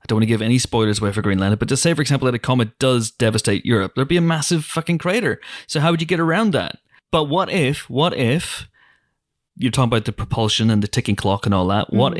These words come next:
Speaker 1: if the devastation, the global devastation, has triggered a Day After Tomorrow style ice age that's about to hit them and they have to kind of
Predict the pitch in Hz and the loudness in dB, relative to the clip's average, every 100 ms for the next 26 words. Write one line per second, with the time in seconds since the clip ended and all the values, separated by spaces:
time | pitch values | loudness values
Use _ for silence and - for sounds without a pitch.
0 | 104 104 - - _ _ _ _ - 110 | 0 0 -4 -14 _ _ _ _ -2 2
1 | 104 101 98 _ 160 147 117 110 - 104 | 2 0 -2 _ -18 0 2 2 0 -2
2 | - 104 117 107 107 101 101 98 98 104 | 0 0 2 2 2 0 0 0 2 2
3 | 104 101 - - 113 104 98 - - 104 | 2 0 -2 0 0 2 0 -2 -4 0
4 | 101 98 98 98 - _ _ _ 170 175 | 2 2 0 -4 -10 _ _ _ -14 -14
5 | - 113 107 104 - - 101 101 101 - | -2 0 0 -2 -4 0 2 2 2 0
6 | 107 101 98 98 - _ - 110 110 - | 0 2 2 0 -6 _ -2 0 0 -2
7 | 98 95 92 - 101 - 101 104 104 101 | -2 -2 -4 -2 -2 0 0 -2 -2 -2
8 | 110 - 101 98 98 98 104 - 110 101 | -4 -2 -2 0 0 0 -2 0 -2 0
9 | 101 98 | 0 0